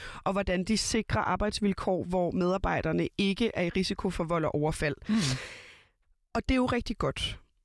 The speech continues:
Speaker 1: men der er bare ikke rigtig sket nogen bedring. I hvert fald ikke ifølge formand for social- og sundhedssektoren i foa, som repræsenterer mange af de her, øh, ansatte, som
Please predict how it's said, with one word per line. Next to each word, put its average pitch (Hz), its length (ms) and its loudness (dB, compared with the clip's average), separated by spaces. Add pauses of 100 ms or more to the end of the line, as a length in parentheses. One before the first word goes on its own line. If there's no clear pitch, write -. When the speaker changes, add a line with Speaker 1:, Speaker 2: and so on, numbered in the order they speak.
(300)
Speaker 1:
men 202 160 2
der 208 60 4
er 202 40 0
bare 196 180 2
ikke 185 120 -2 (140)
rigtig 196 240 2
sket - 280 0
nogen 165 200 2
bedring. 147 480 2 (220)
I 208 100 4
hvert 214 240 0
fald 214 200 0
ikke 214 180 -2
ifølge 208 420 2
formand 220 560 0
for 202 240 0
social- 196 500 0
og 202 80 0
sundhedssektoren 202 1120 0
i 180 120 2
foa, 190 460 0
som 175 240 0
repræsenterer 180 800 0
mange 180 220 2
af 190 60 0
de - 160 0
her, 156 340 0
øh, 156 320 2
ansatte, 190 500 0 (400)
som 196 220 0